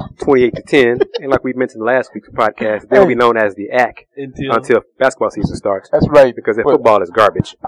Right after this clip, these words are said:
Speaker 2: October fourteenth is when I start recognizing the, w-, the new conference, the, the American,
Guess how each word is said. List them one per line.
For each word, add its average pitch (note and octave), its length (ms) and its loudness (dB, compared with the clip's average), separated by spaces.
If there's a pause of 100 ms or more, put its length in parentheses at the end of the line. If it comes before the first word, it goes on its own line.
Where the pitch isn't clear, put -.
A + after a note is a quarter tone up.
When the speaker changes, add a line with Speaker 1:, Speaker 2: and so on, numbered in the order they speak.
(140)
Speaker 2:
October C#3 400 6
fourteenth D3 520 4
is A#2 100 -6
when A#2+ 120 4
I A#2 80 8
start A#2+ 320 6
recognizing A#2+ 580 4
the, A2+ 80 -8
w-, B2+ 360 -4
the G#2+ 120 2
new B2+ 180 2
conference, - 680 0 (140)
the, A#2 200 -4 (280)
the A#2 140 4
American, A2+ 560 2